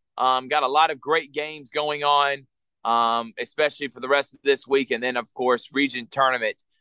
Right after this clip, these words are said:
will be afterwards. And I know a, a lot of these schools won't be here for region tournament.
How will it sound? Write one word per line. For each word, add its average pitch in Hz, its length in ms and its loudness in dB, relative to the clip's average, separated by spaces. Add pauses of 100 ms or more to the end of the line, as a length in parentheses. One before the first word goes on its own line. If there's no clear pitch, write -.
(140)
will 117 120 2
be 120 300 2 (140)
afterwards. 110 720 -2
And 113 160 -2
I - 20 -2
know 127 180 2
a, 120 160 4 (120)
a 127 80 -2
lot 185 200 4
of 175 60 -6
these 147 140 -4
schools - 480 -8 (260)
won't 143 240 0
be 135 100 -2
here 143 360 2
for 135 180 -8
region 135 320 -2
tournament. 143 480 0